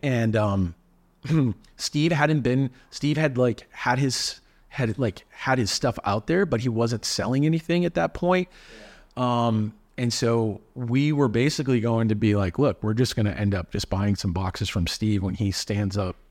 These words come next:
Speaker 1: uh, his business and, you know, hey guys, the experiment's over." But we basically said to him, "Hey, you got three months
Speaker 2: Mm-hmm.
Speaker 1: to figure out,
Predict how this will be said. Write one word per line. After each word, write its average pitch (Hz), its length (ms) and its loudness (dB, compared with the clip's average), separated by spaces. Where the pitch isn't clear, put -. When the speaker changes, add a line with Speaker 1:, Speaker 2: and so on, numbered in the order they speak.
Speaker 1:
uh, 95 140 -4
his 110 200 0
business 120 460 2
and, 107 320 -2
you 127 100 0
know, 98 120 2
hey 104 180 2
guys, 90 340 -4
the 90 280 -4
experiment's 120 580 2
over." 110 360 0
But 127 140 6
we 120 120 2
basically 120 500 0
said 120 240 0
to 117 120 2
him, 110 140 2
"Hey, 117 120 0
you 107 160 0
got 123 460 -2
three 123 200 2
months 117 500 0
Speaker 2:
Mm-hmm. - 220 -20
Speaker 1:
to 117 240 2
figure 113 460 0
out, 113 260 0